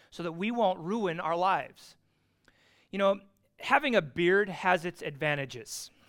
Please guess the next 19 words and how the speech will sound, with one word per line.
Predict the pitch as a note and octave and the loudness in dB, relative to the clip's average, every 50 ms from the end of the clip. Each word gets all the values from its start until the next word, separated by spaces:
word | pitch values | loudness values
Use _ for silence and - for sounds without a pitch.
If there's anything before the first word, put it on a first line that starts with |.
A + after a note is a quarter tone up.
| _ _ - - D#3 - - G3+ - - - A#2 | _ _ -12 -10 -10 -8 -8 -10 -10 -10 -12 -18
<laughs> | - _ - - - - - - - - - - - _ - | -18 _ -20 -20 -20 -20 -20 -20 -20 -20 -20 -20 -12 _ 0
but | F#3 F#3+ | 2 6
it | G3 | 8
also | G#3+ A#3+ B3 A#3 - | 10 10 8 8 6
has | A3+ G#3 G#3 G#3+ F3 | 8 10 10 8 8
its | G3 G#3 G3+ - - - - E3 | 6 0 0 -2 -12 -14 -14 -8
disadvantages. | C3+ F3 F3 D#3+ - D3+ C#3+ C3+ B2+ C3 A#2 A2+ G#2+ G#2+ G#2 A2 G#2+ - - - - - | -4 -4 -4 -4 -4 -10 -10 -8 -6 -8 -8 -8 -12 -14 -16 -18 -18 -16 -16 -16 -16 -14
<clears throat> | - - - - - - _ _ _ _ _ _ _ _ _ _ _ _ _ _ _ _ _ - - | -12 -12 -12 -12 -16 -18 _ _ _ _ _ _ _ _ _ _ _ _ _ _ _ _ _ -20 -10
One | - E3+ G#3 B3 B3+ | -2 2 2 2 4
disadvantage | G#3+ B3+ B3 - A#3+ F#3 E3 G3 G3+ G3+ G#3 G#3+ G3 - - - _ _ _ _ _ _ | 2 0 0 0 -2 0 4 4 6 6 4 0 -2 -4 -10 -14 _ _ _ _ _ _
to | - E3+ F3 | -4 -2 0
a | E3 | 0
beard, | D3 D#3+ F3+ F#3 G3 G#3+ G#3 F#3+ | 2 2 4 4 4 4 2 0
anybody | E3 E3+ F#3 E3 F3 F3+ F3 | -2 -4 -4 -2 -2 0 0
that | E3+ F3 D#3+ | 0 -2 0
has | D#3+ E3+ F3 F3 E3+ D3+ - - | 2 2 2 2 0 -4 -10 -12
a | D3+ | -10
beard | C#3 D3 D3+ D#3+ E3+ D#3 | -8 -6 -6 -6 -6 -4
knows, | D#3 D3+ E3 F3+ G3 F#3 - - | -2 -2 0 -2 -4 -6 -10 -18